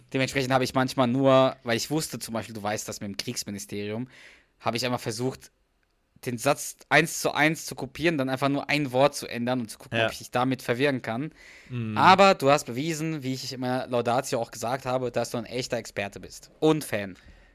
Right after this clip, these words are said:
Speaker 2: Das freut mich doch.
Speaker 1: Und
Speaker 2: Sehr
Speaker 1: das
Speaker 2: gut.
Speaker 1: war's. Mehr habe ich nicht für heute vorbereitet.
Speaker 2: Das reicht doch auch,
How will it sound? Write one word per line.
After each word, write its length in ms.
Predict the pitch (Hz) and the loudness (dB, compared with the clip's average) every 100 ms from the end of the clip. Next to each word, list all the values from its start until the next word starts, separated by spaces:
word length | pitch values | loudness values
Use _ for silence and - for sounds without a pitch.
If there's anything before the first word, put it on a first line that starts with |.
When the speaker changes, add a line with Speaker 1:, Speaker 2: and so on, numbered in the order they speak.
| _ _ _ - | _ _ _ -2
Speaker 2:
Das 220 | 135 131 | 0 0
freut 280 | - 92 87 | -2 -6 -6
mich 120 | - - | -12 -16
doch. 140 | 107 _ _ _ _ _ _ _ _ _ _ _ _ _ _ _ _ _ _ - | -18 _ _ _ _ _ _ _ _ _ _ _ _ _ _ _ _ _ _ -10
Speaker 1:
Und 100 | 123 | -6
Speaker 2:
Sehr 20 | |
Speaker 1:
das 100 | 113 | -4
Speaker 2:
gut. 60 | - | 2
Speaker 1:
war's. 280 | 220 - - | 2 2 -8
Mehr 120 | 127 175 | 0 2
habe 120 | 240 | 2
ich 100 | - | 0
nicht 160 | 117 | -6
für 100 | - | 0
heute 160 | 120 117 | 0 0
vorbereitet. 600 | - 113 110 110 107 - | -4 -4 -4 -6 -8 -10
Speaker 2:
Das 140 | 107 110 | -8 0
reicht 220 | 220 - | 0 0
doch 120 | - | -4
auch, 200 | 117 - | -2 -4